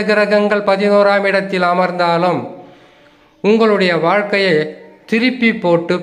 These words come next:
பல வகையிலும் வெற்றிகளை கொடுக்கும். ஏழையாக இருப்பவர்களும் பணக்காரர்களாக மாறுவது இந்த கிரக அமைப்புகள்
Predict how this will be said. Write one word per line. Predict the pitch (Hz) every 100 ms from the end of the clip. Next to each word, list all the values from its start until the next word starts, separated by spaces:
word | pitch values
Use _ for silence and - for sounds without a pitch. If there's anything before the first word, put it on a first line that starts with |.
| 180
பல | 185 214 208
வகையிலும் | 208 214 214 208 185
வெற்றிகளை | 202 202 226 208 185 180
கொடுக்கும். | 165 165 - 139 - - - - _ _ _
ஏழையாக | 156 196 240 247 226 214 208 190 190
இருப்பவர்களும் | 196 190 185 180 175 185 160 151 - - - -
பணக்காரர்களாக | 160 202 226 - 208 208 202 202 202 202 190
மாறுவது | 180 190 180 175 180 160 160 - - 151
இந்த | 175 180 170
கிரக | 165 170 175 156
அமைப்புகள் | 160 156 160 143 170